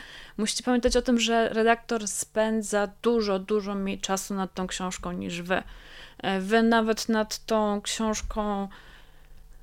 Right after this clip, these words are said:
która wam się nie podoba, która wam się wydaje, nie wiem, jakaś prostacka, czy, czy, czy zbyt banalna i tak dalej, spędzicie z nią bardzo dużo czasu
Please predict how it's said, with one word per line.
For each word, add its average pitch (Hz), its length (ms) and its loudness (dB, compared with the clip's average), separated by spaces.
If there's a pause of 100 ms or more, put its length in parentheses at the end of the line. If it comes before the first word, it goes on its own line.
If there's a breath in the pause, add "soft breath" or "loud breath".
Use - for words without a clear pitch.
(240)
która 220 460 4
wam 214 180 2
się - 140 0
nie 214 80 2
podoba, 294 380 4
która 226 220 2
wam 208 160 0
się - 160 -4
wydaje, 208 320 0
nie 202 140 -4
wiem, 190 100 -2
jakaś 190 220 -4
prostacka, 226 640 0
czy, 190 500 -2 (100)
czy, - 160 0 (380)
czy 214 100 -2
zbyt 208 220 2
banalna 202 640 4
i 190 80 -4
tak 196 180 -2
dalej, 214 320 4 (340 loud breath)
spędzicie 220 600 2
z 220 60 -2
nią 214 160 0
bardzo 214 340 6
dużo 196 220 -4
czasu 262 540 0